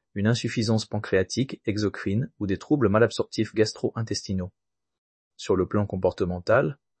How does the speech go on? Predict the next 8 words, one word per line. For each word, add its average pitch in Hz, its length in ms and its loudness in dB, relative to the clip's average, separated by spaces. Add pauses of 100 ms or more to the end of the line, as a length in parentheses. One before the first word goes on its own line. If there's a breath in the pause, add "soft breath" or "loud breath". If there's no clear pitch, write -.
(300)
l'anxiété 107 460 -2
chronique, 101 560 -4 (680)
l'ennui 107 300 6
extrême 131 600 4
ou 110 140 4
la 98 100 8
recherche 101 360 4
d'attention 98 600 -2